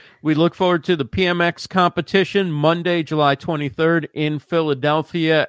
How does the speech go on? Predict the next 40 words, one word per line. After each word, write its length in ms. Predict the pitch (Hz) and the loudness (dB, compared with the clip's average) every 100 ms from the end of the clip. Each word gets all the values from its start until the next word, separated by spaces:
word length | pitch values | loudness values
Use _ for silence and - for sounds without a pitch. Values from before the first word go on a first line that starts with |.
| - | -2
at 340 | 143 139 135 _ _ _ | -2 0 -2 _ _ _
Podcast 560 | 151 151 131 156 139 - | 2 2 0 -2 -2 -2
Movement, 400 | 165 214 226 208 | 0 2 0 -4
or 80 | 117 | -4
the 140 | 117 | -4
day 160 | 127 131 | -2 -4
before, 680 | 117 - 175 196 208 - - - _ | -6 -2 0 2 2 -2 -18 -20 _
basically 500 | - 143 147 131 131 - | 0 0 0 -2 -2 -2
at 220 | 156 - | -4 -2
the 100 | 143 | -8
same 360 | - 165 147 135 | -2 0 0 -2
space, 480 | - 170 170 151 - - | 0 2 2 0 -6 -8
and 180 | 156 143 | -6 -2
then 180 | 143 | -4
Podcast 600 | 131 143 143 135 143 135 | 0 0 0 0 -2 -2
Movement, 420 | 156 151 143 147 139 _ _ - _ | -2 0 0 -2 -4 _ _ -20 _
uh, 300 | 143 139 135 | 2 2 2
takes 300 | 127 151 - | 2 -2 -2
place 300 | - 147 139 | -2 -2 -2
the 80 | 143 | -2
next 240 | 135 131 | -4 -4
few 160 | - 151 | -6 -4
days. 480 | 131 170 185 143 - - | 0 2 2 -4 -14 -8
The 220 | 143 131 | -6 -4
book 220 | 123 160 | -4 -6
is 120 | 160 | -6
called 240 | - 165 143 | 0 2 2
The 60 | |
Podcast 680 | 127 165 175 139 165 151 - | -2 0 2 0 -2 -2 -4
Planner. 400 | - 175 220 254 | -2 0 0 0
It 80 | 156 | 0
helps 280 | 143 139 - | 0 -2 -6
you 60 | |
get 180 | 147 143 | -8 -8
started 520 | - 160 156 156 160 - | -6 -4 -2 -4 -8 -10
and 440 | 139 135 135 139 127 _ _ _ | -10 -8 -6 -6 -8 _ _ _
get 220 | 160 120 | -2 2
going 360 | 151 147 151 147 - | 2 4 2 -2 -2
on 240 | 127 123 | -2 -2
podcasting, 920 | 143 151 139 156 151 139 - 151 139 | 0 2 0 0 0 0 0 -2 -2